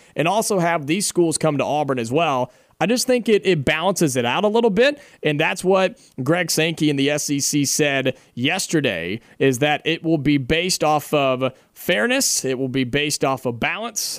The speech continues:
and it will, they will basically take traditional rivalries will be a major factor in these new scheduling,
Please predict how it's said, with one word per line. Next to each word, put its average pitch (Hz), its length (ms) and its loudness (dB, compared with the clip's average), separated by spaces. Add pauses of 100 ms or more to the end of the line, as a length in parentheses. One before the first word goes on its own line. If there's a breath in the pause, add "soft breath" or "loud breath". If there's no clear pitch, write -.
and 143 400 -2
it 143 140 2
will, 143 320 2 (220 soft breath)
they 143 160 2
will 147 120 0
basically 180 460 -2
take 160 240 -2
traditional 143 480 2
rivalries 127 600 0
will 123 100 -2
be 131 200 4
a 120 60 2
major 139 540 0
factor 123 400 -2
in 113 60 -4
these 113 200 -8
new 123 100 -4
scheduling, 113 600 -4